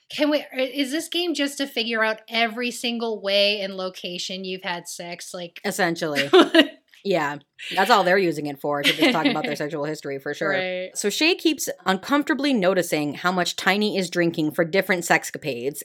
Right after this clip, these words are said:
Speaker 2: and after divulging most of their sexual history, Frankie asks Jonah if he wants to get out of there,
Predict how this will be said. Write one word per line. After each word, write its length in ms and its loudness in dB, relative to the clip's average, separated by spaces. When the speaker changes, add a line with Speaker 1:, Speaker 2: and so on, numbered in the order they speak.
Speaker 2:
and 140 2
after 340 4
divulging 640 2
most 340 4
of 100 2
their 120 6
sexual 400 2
history, 580 0
Frankie 380 0
asks 300 2
Jonah 580 0
if 160 -2
he 160 0
wants 240 0
to 100 -4
get 140 -2
out 220 2
of 80 -6
there, 260 -8